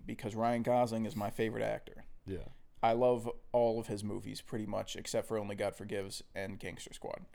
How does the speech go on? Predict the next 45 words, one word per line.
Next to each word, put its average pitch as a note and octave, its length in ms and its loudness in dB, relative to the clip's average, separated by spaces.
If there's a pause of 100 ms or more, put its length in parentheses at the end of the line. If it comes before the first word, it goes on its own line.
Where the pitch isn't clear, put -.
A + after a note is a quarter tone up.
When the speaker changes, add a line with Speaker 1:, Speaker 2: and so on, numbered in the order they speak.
(200)
Speaker 2:
Ryan A#2+ 520 4
and A2+ 540 2
Chris - 340 10
Evans. D#3 160 2
Speaker 1:
And F3 120 4
Chris. A#2 360 4
I B2+ 40 4
mean, C3+ 200 4
I D3 60 12
like C3 260 10
Chris, - 520 -2
but G#2+ 280 2 (880)
he's C3+ 220 4
not, A#2 240 8
he's C#3 120 6
not B2+ 200 8
one A2+ 120 4
of A2 60 4
my A2+ 140 2
guys. - 600 -2 (180)
You - 60 -8
know, - 140 -4
Ryan C3+ 340 6
is - 160 -2
my A2+ 200 2
guy. G#2+ 420 0 (280)
Speaker 2:
Yeah. A2 160 2
Speaker 1:
So A#2 260 2
seeing D3+ 280 2
him C#3+ 180 4
this A#2 180 0
low A#2+ 180 4
is G#2+ 100 -2
very A2+ 280 0
disappointing. A2 720 -4 (440)
I B2+ 140 8
don't D3+ 200 6
like D3+ 200 12
the C#3+ 80 -2
trajectory B2+ 800 0
that A2+ 180 -2
Ryan's A#2 340 0
on A#2 220 0
right B2+ 180 -2
now, C3 280 -2